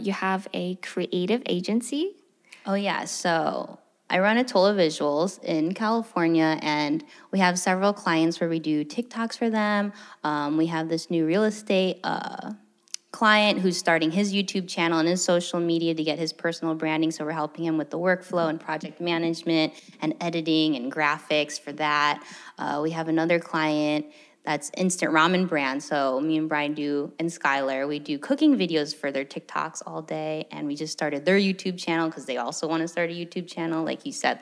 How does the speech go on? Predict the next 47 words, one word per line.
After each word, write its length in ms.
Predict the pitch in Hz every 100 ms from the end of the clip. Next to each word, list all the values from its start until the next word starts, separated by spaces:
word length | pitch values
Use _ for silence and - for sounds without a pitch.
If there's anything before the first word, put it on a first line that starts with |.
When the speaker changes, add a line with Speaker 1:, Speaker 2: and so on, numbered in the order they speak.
| -
Speaker 2:
like, 120 | - _ - -
it's 140 | 175
a 60 | 185
longevity 580 | 165 165 147 143 147 147
thing. 220 | 143 131
And 80 | 135
I 60 |
feel 180 | - 160
like 120 | 147
YouTube 320 | 151 151 165
has 120 | 165 151
Speaker 1:
Yeah. 60 |
Speaker 2:
always 240 | 156 180 175
been 160 | 196
the 80 | 208
top 340 | 202 202 190 -
dog 300 | 165 156 156
out 140 | 143
of 100 | 139
all 140 | 123 160
the 80 |
platforms. 880 | 175 - 170 - 156 147 147 156 - - - - - _ -
I 60 |
feel 180 | 180 175
like 220 | 156 143 -
deep 220 | 170 -
down, 280 | 156 147 147
like, 160 | 139 -
everyone 320 | 214 233 214
wants 240 | 185 180
a 20 | 180
TikTok 500 | - 196 - 190 190
'cause 140 | 175
it's 160 | 139 -
cool 300 | - 196 185
and 120 | 160
fun 220 | - 151
and 140 | 147
trendy, 440 | 151 151 151 156 139
but 260 | 127 - - - - 175
YouTube 340 | 180 - 185
is 160 | 175 151
there 380 | 135 117 - -
for 80 | 143
the 80 | 131
long 240 | 147 - -
run. 220 | -